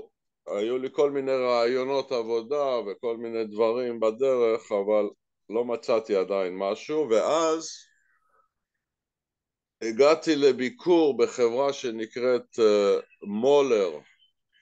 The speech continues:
מולר אינטרנשיונל, נמצאת בדייוויס, קליפורניה, שהיא צמודה שם לאוניברסיטה, יש אוניברסיטה ענקית שם של איזה שלושים אלף סטודנטים,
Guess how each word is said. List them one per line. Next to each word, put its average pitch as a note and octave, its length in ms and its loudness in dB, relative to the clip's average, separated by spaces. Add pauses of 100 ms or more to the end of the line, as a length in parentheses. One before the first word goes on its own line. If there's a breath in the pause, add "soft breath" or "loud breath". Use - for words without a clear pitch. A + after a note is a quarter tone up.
(120)
מולר B2+ 520 0
אינטרנשיונל, G2+ 1080 -2 (1120)
נמצאת G2+ 520 0
בדייוויס, A2 720 2
קליפורניה, G#2 1000 0 (260)
שהיא F2+ 300 -12
צמודה G#2 600 2
שם A2+ 300 0
לאוניברסיטה, G#2 1040 0
יש G2 180 -4
אוניברסיטה G2+ 640 -2
ענקית G2 500 -8
שם F#2 240 -2 (160)
של F2 280 -2
איזה F2 240 -2
שלושים - 720 -4
אלף A2 300 0
סטודנטים, F2+ 960 -4